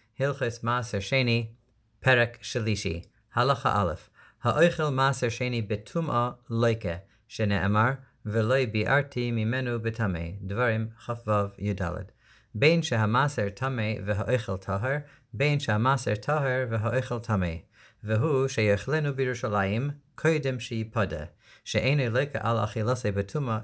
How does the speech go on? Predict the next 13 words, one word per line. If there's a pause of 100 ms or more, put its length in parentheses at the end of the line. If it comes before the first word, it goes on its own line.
אלא
במקום
אכילתו. (600)
אבל (140)
אם
אכלה
בטומאה
חוץ
לירושלים, (360)
מקין
עושה
מכת
מרדות.